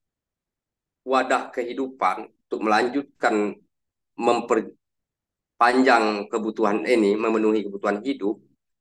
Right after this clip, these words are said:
maka kami ya memperjuangkan sebidang tanah secara individu, baik pun secara bersama-sama.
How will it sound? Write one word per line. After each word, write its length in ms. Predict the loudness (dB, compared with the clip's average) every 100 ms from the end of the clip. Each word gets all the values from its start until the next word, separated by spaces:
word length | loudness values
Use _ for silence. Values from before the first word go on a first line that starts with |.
| _
maka 480 | -4 2 4 2 -2 _ _
kami 640 | 2 2 2 0 -2 -4 -8 _
ya 240 | -4 0 0
memperjuangkan 880 | -2 -4 -2 0 0 2 0 0
sebidang 560 | -4 -8 -6 -2 -2 -2
tanah 480 | 0 2 2 0 -2 _ _
secara 320 | -10 -4 -2 -2
individu, 800 | -6 -10 -12 -10 -4 0 0 -4
baik 240 | -6 -8 -6
pun 80 | -6
secara 240 | -4 -4
bersama-sama. 560 | -6 -6 -6 -6 -10